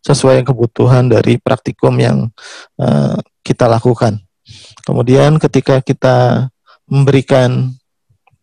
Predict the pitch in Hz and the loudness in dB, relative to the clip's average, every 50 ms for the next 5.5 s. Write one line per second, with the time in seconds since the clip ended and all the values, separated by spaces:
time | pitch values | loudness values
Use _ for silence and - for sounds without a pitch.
0 | _ _ _ _ _ _ _ _ _ 147 135 135 131 - 135 131 - 131 131 131 | _ _ _ _ _ _ _ _ _ 0 0 0 0 0 0 0 2 2 2 2
1 | 131 139 151 165 170 156 143 139 127 131 127 131 127 131 127 123 - - 131 139 | 4 4 4 2 2 2 0 0 2 2 2 2 0 0 0 0 0 0 -2 -2
2 | - - 127 123 127 127 131 143 160 196 - _ _ _ _ _ _ _ _ _ | -2 -2 -2 -2 0 0 2 2 2 0 -2 _ _ _ _ _ _ _ _ _
3 | _ _ _ _ _ _ - - 113 - _ - - 131 131 127 123 123 123 120 | _ _ _ _ _ _ -20 -20 -20 -20 _ -8 -6 -4 -4 -4 -4 -4 -4 -2
4 | - 143 139 151 127 127 131 - 139 131 143 135 131 - 131 131 120 - - 131 | -2 -2 -2 0 0 0 0 0 0 0 0 0 0 0 0 0 0 0 0 2
5 | - - 131 120 113 120 - - 120 - | 2 2 2 2 2 2 0 -2 -4 -6